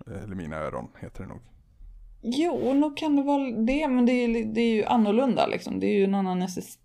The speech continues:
Speaker 2: estetik, liksom.
Speaker 1: Ja, det handlar ju också om vad man läser in i olika ord. Och som, ja, jag har svårt att sätta vacker och, och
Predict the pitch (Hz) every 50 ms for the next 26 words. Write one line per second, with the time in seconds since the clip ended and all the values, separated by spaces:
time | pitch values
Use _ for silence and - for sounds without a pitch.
0 | _ - - 175 - - 190 185 - - - - - - - - - - - -
1 | - - - - - - - - 117 110 110 107 107 - - 127 110 127 127 123
2 | 120 120 113 - - - 120 110 107 104 104 104 104 104 101 104 104 107 - -
3 | 104 104 101 101 101 - - 107 104 104 104 _ _ _ - - 110 107 101 -
4 | 101 120 120 110 110 120 131 - - - - - 143 131 - - - - - -
5 | - - - 135 117 92 - - - 131 139 139 139 147 139 - - 143 151 135
6 | 120 - - 113 - - - - - - - 120 110 - 113 113 123 127 - -
7 | _ - 120 110 107 101 - - 107 - _ - - - _ - 131 - - -
8 | -